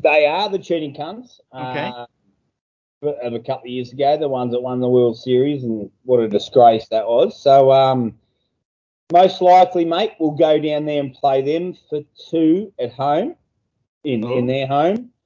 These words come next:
Speaker 2: Yeah.
Speaker 1: Come back to Chicago for two, and if there's a game five necessary, it will be back down in Houston. So, um, I've got my hotel booked in Chicago already for the, uh, October tenth.
Speaker 2: Ah.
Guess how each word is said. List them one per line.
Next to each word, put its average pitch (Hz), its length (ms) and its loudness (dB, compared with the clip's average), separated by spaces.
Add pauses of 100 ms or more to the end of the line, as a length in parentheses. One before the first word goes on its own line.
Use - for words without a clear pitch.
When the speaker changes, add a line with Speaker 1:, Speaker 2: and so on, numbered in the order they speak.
Speaker 2:
Yeah. 131 200 -8
Speaker 1:
Come 143 160 -8
back 151 160 -20 (100)
to 131 60 -20
Chicago 143 760 -6
for 120 100 -14 (220)
two, 143 440 -4
and 131 120 -8
if 127 140 -8
there's 117 200 -10
a 113 40 -12
game 131 500 -6 (240)
five 135 400 2
necessary, 127 880 -4 (420)
it 127 120 -8
will 113 200 -4
be 110 120 -4
back - 360 -10
down 107 360 -4
in 95 160 -8
Houston. 139 400 -10 (460)
So, 131 360 4
um, 120 580 -2 (240)
I've 123 120 -8
got 170 160 0
my 139 80 -4
hotel 139 540 0 (160)
booked 156 260 -4
in 127 100 -6
Chicago 127 720 -4
already 131 380 0
for 127 160 -4
the, 110 360 -4
uh, 107 40 -8 (180)
October 113 520 -2
tenth. 131 160 -6 (240)
Speaker 2:
Ah. 370 1120 -14